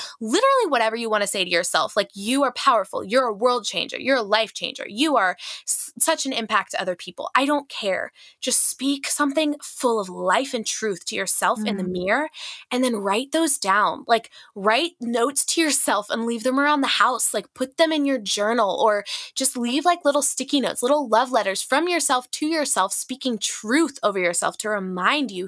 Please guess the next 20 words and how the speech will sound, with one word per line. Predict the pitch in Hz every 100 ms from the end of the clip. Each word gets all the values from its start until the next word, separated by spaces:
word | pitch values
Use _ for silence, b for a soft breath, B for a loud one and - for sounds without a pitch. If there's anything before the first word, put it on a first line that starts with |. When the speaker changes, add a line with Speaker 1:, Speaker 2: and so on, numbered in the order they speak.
| -
Speaker 1:
who | 254
you | 254 226 -
are | 180 254
and | 180 175
who | 233
you | 214
want | 180 170 254 269
to | 170
be. | 214 254 180 - B B B B B B -
That's | 247 208
Speaker 2:
Mm. | 262
Speaker 1:
just, | 277 -
if | 277
you're | 262 254
struggling | - - 190 220 269
with | 285
something, | - 294 277 320 311 311 _
speak | - - 240 -
the | 330
opposite. | 208 202 220 - - -